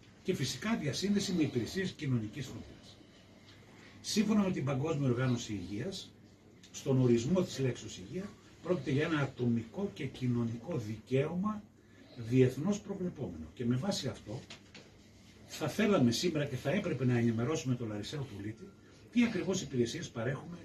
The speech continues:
στο Κέντρο Υγείας Λάρισας, Ρούσβελτ τέσσερα, εδώ που είμαστε. Η πρωτοβάθμια φροντίδα, λοιπόν, ο ρόλος της στην αντιμετώπιση των κιν-, κοινωνικών ανισοτήτων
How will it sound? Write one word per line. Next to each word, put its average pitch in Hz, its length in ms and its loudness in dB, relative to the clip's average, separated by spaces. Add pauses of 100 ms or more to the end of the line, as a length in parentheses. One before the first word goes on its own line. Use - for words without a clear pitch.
(640)
στο - 180 -6
Κέντρο 139 340 2
Υγείας 113 380 2
Λάρισας, 170 520 -8 (300)
Ρούσβελτ 117 320 -2
τέσσερα, 131 280 -6
εδώ 117 140 -4
που 98 180 -10
είμαστε. - 240 -14 (1700)
Η - 80 -2
πρωτοβάθμια 220 580 6
φροντίδα, 160 380 6
λοιπόν, 175 320 4
ο 160 120 8
ρόλος 190 380 6
της 127 140 -2
στην 135 200 0
αντιμετώπιση 123 800 2 (720)
των 135 220 2
κιν-, 127 320 4 (200)
κοινωνικών 127 720 4
ανισοτήτων 180 760 2